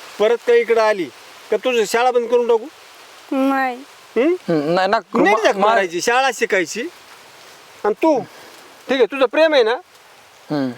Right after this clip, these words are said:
Speaker 1: कधी नोकरी लागणार आहे? काही कुठं दिलंय का? इंटरव्ह्यू वगैरे झालाय का तुझ्याकडे?
Speaker 3: हा, पुण्यात दिला इंटरव्ह्यू.
Speaker 1: कुठं दिलाय?
Speaker 3: कंपनीत, तेल
Speaker 1: कंपनीत
Speaker 3: कंपनीत.
Speaker 1: दिलाय, तेलकोत दिलाय.
Speaker 3: हं.
Speaker 1: ठीक आहे, तू नोकरी लागला ना, मग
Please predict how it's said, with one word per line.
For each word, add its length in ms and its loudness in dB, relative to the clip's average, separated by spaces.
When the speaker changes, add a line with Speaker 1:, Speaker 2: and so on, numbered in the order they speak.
Speaker 1:
कधी 160 2
नोकरी 320 2
लागणार 220 2
आहे? 100 0
काही 160 2
कुठं 220 2
दिलंय 240 2
का? 100 -8
इंटरव्ह्यू 340 4
वगैरे 160 4
झालाय 220 0
का 60 -14
तुझ्याकडे? 280 2
Speaker 3:
हा, 40 -6
पुण्यात 300 -2
दिला 180 2
इंटरव्ह्यू. 340 -6
Speaker 1:
कुठं 160 2
दिलाय? 320 2
Speaker 3:
कंपनीत, 400 -4
तेल 80 2
Speaker 1:
कंपनीत 200 -2
Speaker 3:
कंपनीत. 140 0
Speaker 1:
दिलाय, 200 -2
तेलकोत 360 -2
दिलाय. 240 -6
Speaker 3:
हं. 240 -2
Speaker 1:
ठीक 120 -8
आहे, 160 -12
तू 60 0
नोकरी 420 0
लागला 300 0
ना, 100 -4
मग 120 2